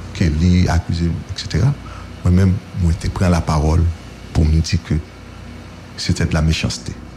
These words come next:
tu vois. Et pour me t'expliquer, établir les faits, pour me dire, voilà comment ça a été. Et maintenant, à ma grande surprise,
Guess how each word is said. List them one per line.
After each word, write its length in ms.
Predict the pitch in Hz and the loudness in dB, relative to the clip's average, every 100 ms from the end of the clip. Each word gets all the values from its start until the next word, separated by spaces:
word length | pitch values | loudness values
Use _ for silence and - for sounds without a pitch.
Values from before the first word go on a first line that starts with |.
| - - | -18 -10
tu 80 | 135 | 0
vois. 180 | 143 190 - - - - | 2 2 -2 -14 -16 0
Et 60 | 98 | 0
pour 160 | - | 4
me 40 | 92 | 2
t'expliquer, 960 | 101 104 117 - - - - 123 - - - | 2 0 -2 -2 -4 -2 0 0 -2 -4 -4
établir 420 | 101 87 85 151 | 0 2 4 4
les 100 | 101 | 2
faits, 300 | - 98 135 127 | 0 -2 -2 -4
pour 80 | - | 0
me 80 | 87 | 2
dire, 140 | 82 98 | 2 2
voilà 260 | 104 104 | 2 2
comment 260 | 101 98 98 | 2 2 2
ça 160 | - | 2
a 60 | 82 | -2
été. 300 | 71 - - - - - - - - - - - - - - - - | -4 -8 -12 -14 -16 -16 -16 -16 -16 -16 -16 -14 -14 -12 -12 -6 2
Et 80 | |
maintenant, 460 | 87 87 - 196 202 - - - - - | 4 4 2 4 4 2 -6 -16 -18 -2
à 80 | 95 | 2
ma 160 | 92 98 | 4 4
grande 260 | 92 233 | 4 4
surprise, 800 | - - 127 - 269 196 80 73 | 2 0 0 2 4 4 2 -4